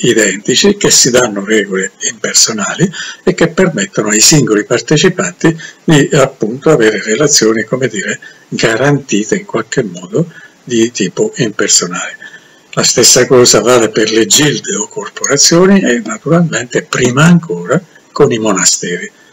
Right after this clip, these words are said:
Appunto nei monasteri si realizza questa possibilità di liberarsi dai clan e di vivere in un mondo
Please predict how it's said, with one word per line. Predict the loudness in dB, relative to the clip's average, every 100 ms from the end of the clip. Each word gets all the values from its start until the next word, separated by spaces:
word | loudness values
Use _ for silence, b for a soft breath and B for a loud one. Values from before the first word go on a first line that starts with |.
| b
Appunto | -10 -6 -2 -2 -2 0 0 0
nei | -4 -6
monasteri | -6 -2 0 0 -2 -6 -2 -4 -4 B B
si | -2 2 4
realizza | 4 4 2 0 -2 -4
questa | -4 -2 -2 -4 -8 _ b _
possibilità | 0 2 2 0 2 2 2 -2 -2
di | -2 -2 0
liberarsi | 0 2 4 4 4 2 0
dai | -2 -6
clan | -4 -2 -2 -4 -2 -2 -2 b b
e | 0
di | 2 4
vivere | 2 -2 -2 -2 -2
in | 0
un | 0 0
mondo | -4 -10 -10 -12